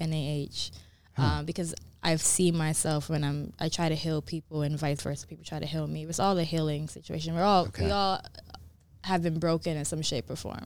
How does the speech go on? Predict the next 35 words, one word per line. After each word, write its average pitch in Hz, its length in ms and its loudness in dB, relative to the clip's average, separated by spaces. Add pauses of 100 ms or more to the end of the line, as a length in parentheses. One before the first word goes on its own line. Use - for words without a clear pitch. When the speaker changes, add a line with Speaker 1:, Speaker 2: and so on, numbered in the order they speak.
Speaker 2:
Yes. 87 440 -2 (580)
Speaker 1:
And 165 580 2 (1160)
I 180 160 4
know 170 280 4
when 160 140 0
I 160 120 2
was 165 180 0
adolescent, 151 580 -2
when 151 120 -4
I 156 100 0
was 165 160 0
in 156 80 -2
junior 151 320 -2
high 139 140 0
school, - 260 -2
I 175 60 2
had 180 140 2
no 156 140 0
mentors. 151 680 -4 (880)
I 175 60 2
had 175 180 4
no 160 180 2
one 165 260 2
to - 160 -4
be 156 280 2
like, 143 240 0
"Hey, 165 480 4 (240)
what's 180 180 -4
going 165 320 0
on?" 147 220 -4
Speaker 2:
Mm-hmm. 90 320 -2 (720)
Speaker 1:
You 165 80 -4
know, 151 280 0
"What's 165 220 -2
wrong?" 156 400 -2